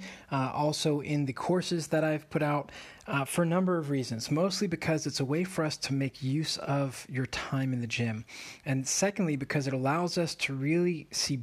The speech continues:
big improvements by a s-, a millimeter by millimeter correction. And what I mean by this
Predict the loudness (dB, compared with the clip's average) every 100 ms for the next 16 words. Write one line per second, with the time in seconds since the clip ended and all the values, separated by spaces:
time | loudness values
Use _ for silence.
0 | -2 2 4 2 0 0 0 2 0 0
1 | -4 -6 -14 -16 -12 0 2 4 2 -2
2 | -2 0 0 0 -2 0 0 4 4 4
3 | 4 4 4 4 2 2 2 2 2 2
4 | 0 0 0 0 -2 -2 0 2 2 4
5 | 4 2 2 2 0